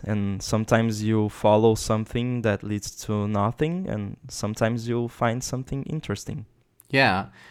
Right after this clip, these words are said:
Speaker 2: I guess there's a lot of dead ends that you encounter as well, and trying to kind of filter out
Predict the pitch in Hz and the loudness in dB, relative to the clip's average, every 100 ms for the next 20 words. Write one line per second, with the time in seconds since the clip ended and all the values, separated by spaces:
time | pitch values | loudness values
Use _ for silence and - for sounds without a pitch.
0 | - - 113 135 135 117 120 117 117 104 | -10 -2 2 4 4 4 6 6 8 6
1 | 95 95 127 117 123 147 - 113 117 107 | 2 2 6 6 6 2 0 0 2 2
2 | 107 104 104 101 - 107 113 147 165 - | 2 2 2 -2 0 2 2 2 -2 -10
3 | - 104 104 117 107 110 104 101 113 104 | -6 -4 4 6 6 2 0 2 0 0
4 | - 135 123 120 120 110 110 107 107 110 | 0 2 2 2 2 6 8 8 6 0
5 | - | -4